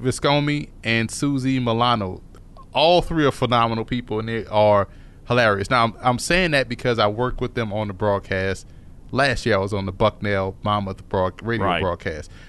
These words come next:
Speaker 1: Uh, Eddie O is great. Greg V is, is outstanding, and, and Susie does a great job, you know, as a sideline and also a digital reporter. They, they cover all the sports.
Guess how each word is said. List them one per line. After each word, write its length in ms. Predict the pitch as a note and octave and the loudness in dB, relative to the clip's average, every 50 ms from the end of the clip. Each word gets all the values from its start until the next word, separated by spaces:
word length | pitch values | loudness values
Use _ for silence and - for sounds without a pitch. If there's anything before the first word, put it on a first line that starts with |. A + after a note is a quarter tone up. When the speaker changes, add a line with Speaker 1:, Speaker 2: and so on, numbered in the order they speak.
| - - - | -20 -18 -6
Speaker 1:
Uh, 180 | - G#2 G#2 F#2 - | 0 0 0 0 0
Eddie 260 | A#2 C3 C3 B2 B2+ | 0 0 2 2 2
O 100 | B2+ B2 A#2+ | 2 2 0
is 100 | A2 G2+ | -2 -2
great. 360 | F#2+ A#2+ B2 A#2+ A#2+ F#2+ G2 | -2 0 0 0 0 -2 -4
Greg 300 | G#2 A#2 B2 A#2+ A2+ G2 | 0 2 2 2 0 0
V 180 | A2+ A#2+ A#2+ A#2 | -2 -2 -2 -2
is, 120 | A#2 - - | -4 -6 -6
is 200 | - A#2+ G2+ A2+ | -8 -6 -2 0
outstanding, 640 | G#2 G#2+ G#2+ - - A#2+ A#2 A2+ A2 G#2+ A2 G#2 G#2 | 0 0 0 -2 -2 -2 -2 -2 -2 -2 -4 -4 -2
and, 180 | G#2 G2 G2 - - - - - - | -4 -4 -6 -8 -12 -20 -20 -8 -4
and 120 | A2+ A2 - | -4 -4 -2
Susie 400 | - C#3 C3+ C3 A#2 A#2+ A#2+ G#2+ | -2 -2 -2 0 -2 -4 -4 -2
does 220 | G#2+ A2+ G#2+ G2+ | -2 -2 -2 -2
a 60 | G2+ | -4
great 280 | F#2 G#2 A2+ A2+ A2+ G2 | -2 -2 -2 -2 -2 0
job, 360 | G#2+ A2 G#2+ G#2 G2+ G2 - - - - - - - - - | 0 2 4 4 2 2 0 -6 -14 -20 -20 -20 -20 -14 -8
you 120 | A2+ A2+ | -4 -2
know, 60 | G#2+ G2 | 0 0
as 80 | F#2 | -2
a 60 | F2+ | -2
sideline 340 | - - A2+ A2 G#2+ G#2+ G#2 G2+ | -2 0 2 2 4 2 2 0
and 80 | G#2 | 0
also 200 | G#2+ G#2 - A#2 | -2 -2 -2 -4
a 40 | G#2 | -4
digital 280 | F#2+ A2+ G2+ A#2 A2 G#2+ | -4 -2 -2 -2 -2 -2
reporter. 400 | G2+ - - B2+ A2 A#2 B2 A#2 | -4 -2 -2 -2 0 0 -2 -4
They, 220 | G2 F#2+ F#2+ G2+ | -6 -10 -6 -4
they 80 | B2 B2+ | -4 0
cover 200 | - C3+ A2 A2+ | 0 0 2 2
all 140 | A2 A2 | 2 2
the 60 | G2 - | 0 -4
sports. 360 | - - B2+ G2+ C#2+ - - | -4 -4 -4 -4 -4 -8 -16